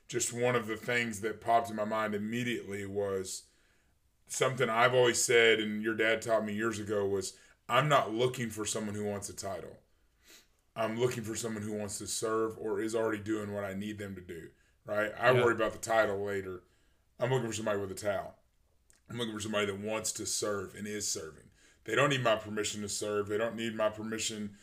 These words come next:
Speaker 1: uh, to come in here and love people. Nobody. I mean, really, to fulfill the two greatest commandments that God gives us, love the Lord, the God, with all their heart, mind, soul, and strength, and love your neighbor as
Speaker 2: Neighbor as
Speaker 1: yourself.
Speaker 2: yourself.
Speaker 1: You don't need my permission.
Speaker 2: Nope.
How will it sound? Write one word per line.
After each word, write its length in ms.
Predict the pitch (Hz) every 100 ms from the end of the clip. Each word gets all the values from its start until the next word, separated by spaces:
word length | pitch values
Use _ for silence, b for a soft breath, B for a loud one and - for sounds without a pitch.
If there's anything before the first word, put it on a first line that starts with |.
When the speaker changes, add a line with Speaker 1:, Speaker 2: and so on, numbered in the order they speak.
| b b
Speaker 1:
uh, 120 | 113
to 140 | 104 -
come 140 | 117
in 60 | 110
here 120 | 113
and 120 | 107
love 240 | 107 107 -
people. 440 | 110 107 107 B B -
Nobody. 380 | 143 175 120
I 40 | 123
mean, 140 | 135
really, 280 | 135 156 120
to 120 | 104
fulfill 320 | 123 123 151 165
the 80 |
two 180 | - 139
greatest 360 | 123 123 113 -
commandments 440 | 113 123 117 101
that 120 | 107
God 260 | 104 113 98
gives 260 | 113 120 104
us, 200 | 98 -
love 200 | 117 110
the 60 | 110
Lord, 200 | 107 101
the 60 |
God, 220 | 101 107
with 80 | 101
all 100 | 110
their 100 | 101
heart, 180 | 104 95
mind, 180 | 95 95
soul, 120 | 104
and 80 | 95
strength, 320 | - 123 104 B B -
and 160 | 117 110
love 160 | 110
your 80 | 107
neighbor 160 | 107 120
as 60 |
Speaker 2:
Neighbor 120 | 110 107
as 140 | 104
Speaker 1:
yourself. 140 | 135 123
Speaker 2:
yourself. 240 | 110 - -
Speaker 1:
You 220 | 110 143
don't 360 | 156 113 104 107
need 280 | 135 131 113
my 160 | 110
permission. 460 | 107 107 110 117 98 - -
Speaker 2:
Nope. 280 | 143 143